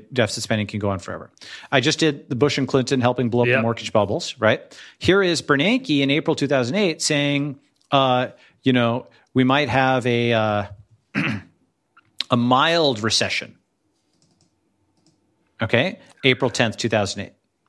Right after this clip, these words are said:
Speaker 1: What happened a few months later? They acknowledged it was a global financial crisis that required the largest bailouts in U S history. They, they either can't forecast or they won't forecast, right? Just like the Yellen thing. Here are the ratings agencies in two thousand eight,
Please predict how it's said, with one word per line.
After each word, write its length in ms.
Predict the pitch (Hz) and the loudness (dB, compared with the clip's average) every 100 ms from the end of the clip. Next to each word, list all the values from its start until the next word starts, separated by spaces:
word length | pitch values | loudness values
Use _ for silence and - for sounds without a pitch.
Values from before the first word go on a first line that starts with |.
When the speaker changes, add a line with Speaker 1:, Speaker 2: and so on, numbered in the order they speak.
| _ | _
Speaker 1:
What 140 | - 120 | 0 2
happened 280 | 123 131 | 0 0
a 40 | 123 | -2
few 180 | - 120 | 0 0
months 220 | 117 107 | 0 0
later? 160 | 127 | 0
They 100 | 104 | 2
acknowledged 480 | 104 98 110 110 101 | -2 0 0 0 -2
it 40 | 104 | -4
was 120 | 95 | -4
a 60 | |
global 360 | 101 110 110 107 | -4 0 0 0
financial 400 | 98 104 101 110 | -2 -2 -2 -4
crisis 440 | 101 101 98 104 | -4 -4 -4 -4
that 80 | 107 | -6
required 400 | 95 - 104 95 - - - | -6 -4 -2 -4 -10 -20 -6
the 80 | 113 | -2
largest 320 | 104 95 - | 0 -2 -2
bailouts 420 | 107 101 98 - | -2 -2 -4 -4
in 60 | 107 | -4
U 80 | |
S 100 | 101 | -2
history. 320 | - 165 - - - - - | -2 -4 -6 -18 -20 -6 0
They, 140 | 160 | 0
they 260 | 160 156 175 | 0 -6 -2
either 300 | 190 208 214 | 0 0 -2
can't 340 | - 226 254 | -2 -2 0
forecast 540 | - 165 - 139 131 | 0 0 2 0 0
or 60 | 151 | -2
they 100 | 127 | -2
won't 240 | 120 180 | 0 -2
forecast, 600 | 202 123 104 101 90 - | -2 -4 -2 -4 -2 -2
right? 160 | 113 120 | -2 -2
Just 200 | 131 123 | -2 -2
like 240 | 131 113 | -2 -2
the 100 | 120 | -4
Yellen 220 | 117 139 123 | -2 -2 -6
thing. 160 | 95 - - - - | -10 -12 -20 -20 -16
Here 320 | - 202 254 | -4 0 2
are 160 | 254 190 | 0 0
the 80 | 156 | 0
ratings 380 | 135 220 190 127 | 0 0 -2 -2
agencies 580 | 120 117 - 113 127 - | -2 -2 -2 -2 -2 -4
in 140 | 127 | -4
two 100 | 147 | -4
thousand 360 | 147 135 120 120 | -2 -2 0 0
eight, 360 | 180 113 - | 0 -2 -6